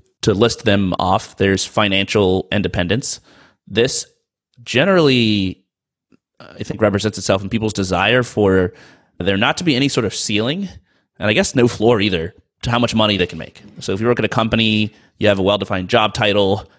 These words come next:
you know, you went to school to get the skills to work in that job, what ends up happening is you become commoditized as an employee. And when you're commoditized, what happens is you can't charge for your services what they're actually worth because there al-, there will always be somebody who can undercut you.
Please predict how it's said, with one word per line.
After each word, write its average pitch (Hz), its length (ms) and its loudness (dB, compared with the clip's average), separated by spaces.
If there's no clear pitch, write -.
you - 60 -8
know, 90 40 -2
you 92 80 -2
went 101 80 -4
to - 80 -10
school 110 260 0
to 107 80 -2
get 98 240 -2
the 107 60 -8
skills 117 360 0
to 92 340 -2
work 107 240 0
in 110 80 -2
that 98 160 0
job, 95 340 0
what - 120 0
ends 143 140 2
up 127 100 0
happening 123 360 -2
is 95 100 -4
you 95 80 -6
become 101 220 -4
commoditized 90 680 -2
as 82 140 -8
an 80 60 -10
employee. - 480 -10
And 90 140 -8
when 85 60 -6
you're 87 60 -10
commoditized, 123 600 0
what 104 80 -8
happens 107 380 -2
is 90 340 -2
you 120 100 -6
can't 139 320 0
charge 117 480 2
for 107 160 -4
your 95 140 -4
services 98 600 -2
what - 120 -6
they're 104 80 0
actually 92 340 -2
worth - 360 -2
because 104 380 0
there 92 180 -2
al-, 104 240 -2
there 107 120 2
will 131 80 4
always 147 160 4
be 131 80 -2
somebody 117 260 0
who 101 80 -6
can 92 140 -6
undercut - 360 -6
you. - 140 -12